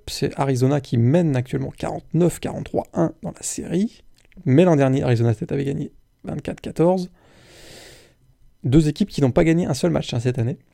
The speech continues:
<laughs> Donc c'est la dernière chance. C'est la dernière chance pour ces deux équipes, puisque Arizona est à zéro quatre, Arizona State à zéro deux. Onze défaites d'affilée pour, euh, Arizona entre cette année et l'année dernière.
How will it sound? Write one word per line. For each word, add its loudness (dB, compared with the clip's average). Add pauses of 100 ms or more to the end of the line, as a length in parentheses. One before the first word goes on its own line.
<laughs> 8
Donc 2
c'est 2
la 6
dernière 4
chance. -4 (240)
C'est -8
la 0
dernière 4
chance -4
pour -16
ces 0
deux 0
équipes, -2
puisque -10
Arizona 2
est -2
à -2
zéro 2
quatre, -2
Arizona -2
State 0
à 0
zéro 0
deux. 0 (1400)
Onze 4
défaites 2
d'affilée 2 (840)
pour, 0
euh, 4
Arizona 0 (360)
entre -4
cette 0
année 2
et -2
l'année -2
dernière. 0